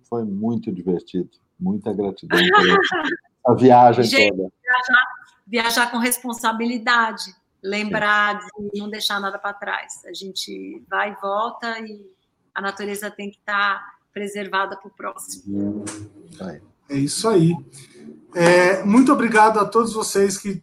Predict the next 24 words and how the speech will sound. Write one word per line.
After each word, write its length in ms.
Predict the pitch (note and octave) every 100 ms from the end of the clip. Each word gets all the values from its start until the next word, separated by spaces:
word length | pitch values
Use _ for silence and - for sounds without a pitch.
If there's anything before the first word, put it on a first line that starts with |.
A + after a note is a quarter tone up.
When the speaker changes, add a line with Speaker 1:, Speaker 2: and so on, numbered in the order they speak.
| _
Speaker 3:
ficaram 440 | - E3+ F#3 F#3+
aqui 160 | G3 G3
com 100 | F#3+
a 60 | E3+
gente 320 | F3 F#3 E3+
até 160 | -
agora. 540 | F#3 E3+ F3+ G3+ A#3 A#3+ -
Queria 280 | G#3 F#3+ G3+
lembrar, 640 | G#3 G3 F#3 F#3+ G3+ - _ _ _
eh, 320 | F#3 F#3 F3+
de 120 | E3+ E3+
vocês 360 | F3 F#3+ F#3+
assinarem 540 | G3 - F#3+ G3+ B3+ A3
o 40 |
nosso 260 | G3+ G3 -
canal, 440 | F#3 F#3 A3 -
clicarem 480 | G3+ F3+ G3 A3 G3
aí 100 | F#3
no 80 | F#3
sininho, 640 | F3 F3 F#3 A#3 B3 B3+ - _ _ -
assinarem 540 | - G#3+ G3 A#3+ B3
o 80 | A3+
podcast 720 | A3+ F3+ - G3 A3 G#3+ -
também. 480 | F3+ E3+ G3 B3+